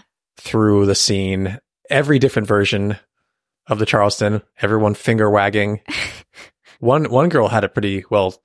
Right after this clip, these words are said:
Speaker 2: She was
Speaker 1: She was down.
Speaker 2: so good at it. And then I realized <laughs> that she was only doing it with her right foot. So <laughs> it looked really weird, but she was, like, doing it really good, but only on one side.
Speaker 1: Skylar does a good Charleston.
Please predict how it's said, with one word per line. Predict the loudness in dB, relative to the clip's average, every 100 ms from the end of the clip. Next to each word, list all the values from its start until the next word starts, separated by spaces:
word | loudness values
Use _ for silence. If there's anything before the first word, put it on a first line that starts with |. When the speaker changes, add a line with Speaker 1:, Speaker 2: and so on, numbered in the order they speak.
| _ _ _ _ _
Speaker 2:
She | -8 -2 0
was | 0 -4 -4
Speaker 1:
She | -6
was | -6
down. | -2 0 2 0
Speaker 2:
so | -2 2 2 2
good | 0 0
at | 2 0
it. | 0 0
And | 0
then | 2
I | 0
realized | 0 0 0 -2 -4 -8 -10 -10 -14 _ _ _ _ -20
<laughs> | -20 -20 -20 -20 _ _
that | -2 -2
she | 0 0
was | 0 -2 0
only | 2 4 2
doing | 2 2 0
it | -2
with | -4
her | -4 -2
right | -2 -4 -6
foot. | -6 -4 -6 -12 _ _ _ -12
So | -2 -2
<laughs> | -2 -10 -18
it | -8 -4
looked | -4 -4 -8 -8
really | -4 -4 -2 -6
weird, | -2 0 2 0
but | -4 -4
she | -2
was, | 0
like, | 0 0
doing | 2 2
it | 2
really | 0 0
good, | 2 2 0
but | -2
only | 0 -2 -2
on | -4
one | -2 -4 -2
side. | 0 0 0 -4 -8 _ _
Speaker 1:
Skylar | -6 0 2 0
does | -2
a |
good | -4 -8
Charleston. | -6 -8 -8 -12 -16